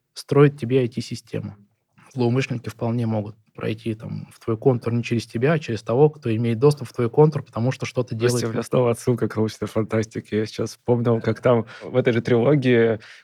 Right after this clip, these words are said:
Speaker 2: кто-то заложил вирус, который спал сто лет, и
Speaker 1: Вот.
Speaker 2: потом проснулся. И, и когда человек проснулся, через сто лет вирус тоже проснулся и погнался за этим человеком. Такой
Speaker 1: Слушай, это правда. И щас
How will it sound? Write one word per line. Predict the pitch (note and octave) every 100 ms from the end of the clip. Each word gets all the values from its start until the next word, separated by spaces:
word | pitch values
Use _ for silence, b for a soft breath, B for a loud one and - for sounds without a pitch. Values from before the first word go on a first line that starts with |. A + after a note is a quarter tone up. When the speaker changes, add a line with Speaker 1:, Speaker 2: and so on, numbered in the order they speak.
| -
Speaker 2:
кто-то | - C#3+
заложил | A#2 B2 B2 B2+
вирус, | A#2 B2+ C#3 B2
который | A#2+ A#2 A#2+
спал | - - B2 B2+
сто | - B2
лет, | G#2+ A#2+ C3 - D3
и | C3+
Speaker 1:
Вот. |
Speaker 2:
потом | C#3 C3 C#3+
проснулся. | C#3+ C#3+ C3 - D3+ D3+ D3 C3+
И, | B2+ A#2+ B2 C#3 C3
и | D3+
когда | - B2+ A2+
человек | C3 -
проснулся, | A#2+ - F3
через | - -
сто | - B2+
лет | E3+ -
вирус | - C#3+ C#3
тоже | D3 C3
проснулся | A#2 B2+ - E3+ -
и | A#2+
погнался | - B2 C3 A#2
за | A2+
этим | A#2+
человеком. | - A#2+ A#2+ A2
Такой | A2 A2+ G#2+ -
Speaker 1:
Слушай, | - - G3+ - A#2+
это | C#3+ F#3+
правда. | F3 - F3+ G3 C3+ G#2+ G2 -
И |
щас | - F3 D#3